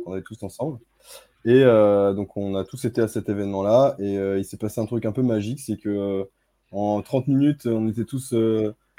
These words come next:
les uns autour des autres et, euh, et en fait, on a décidé de, de se revoir, en fait, par la suite.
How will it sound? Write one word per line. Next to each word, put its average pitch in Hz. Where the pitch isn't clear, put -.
les 113
uns 127
autour 123
des 110
autres 151
et, 113
euh, 101
et 95
en 95
fait, 117
on 107
a 101
décidé 104
de, 101
de 101
se -
revoir, 120
en 117
fait, 127
par 110
la 101
suite. -